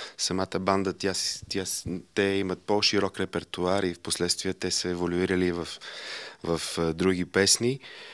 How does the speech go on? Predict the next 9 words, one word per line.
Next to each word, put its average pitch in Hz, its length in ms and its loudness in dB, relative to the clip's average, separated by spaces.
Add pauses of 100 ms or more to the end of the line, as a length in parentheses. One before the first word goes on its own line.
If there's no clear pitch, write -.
(140)
А, 92 540 2
така 107 260 0
че 95 460 2
ще - 160 4
бъде 107 220 2
малко 107 320 0
като 95 240 -8
Джеймс 92 360 -2
Ейшън. 78 380 -4